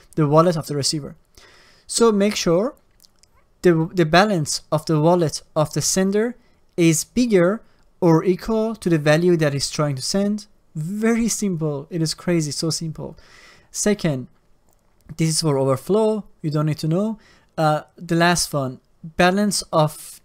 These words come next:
the, the wallet of the sender minus the value that he's trying to send, and then the balance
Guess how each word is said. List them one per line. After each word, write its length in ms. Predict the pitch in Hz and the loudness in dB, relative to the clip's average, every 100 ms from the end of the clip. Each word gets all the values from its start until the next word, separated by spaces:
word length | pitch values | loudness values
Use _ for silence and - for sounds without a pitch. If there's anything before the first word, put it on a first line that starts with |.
| _ - 170 | _ -20 -4
the, 200 | 175 190 | -2 0
the 140 | 165 | 2
wallet 460 | 160 165 170 185 - - - | 4 4 4 0 -4 -8 -2
of 240 | 151 - | -2 -2
the 220 | 151 135 | -4 -2
sender 500 | - 170 156 190 247 - _ _ _ | -2 0 0 0 -4 -10 _ _ _
minus 760 | 160 160 196 233 190 220 - - _ _ _ _ _ _ _ _ _ _ _ _ - | 2 4 4 2 0 0 -4 -6 _ _ _ _ _ _ _ _ _ _ _ _ -6
the 200 | 156 160 | -2 0
value 340 | 160 170 185 | 2 4 4
that 140 | 175 | 4
he's 180 | 151 143 | 2 0
trying 240 | - 156 147 | 0 0 0
to 80 | |
send, 440 | 139 - 240 247 - - _ _ _ _ | -2 -2 -2 -2 -8 -20 _ _ _ _
and 240 | 165 156 151 | -2 0 2
then 240 | 160 175 | 2 2
the 100 | 165 | 0
balance 520 | 156 151 165 180 - | 4 2 2 -2 -4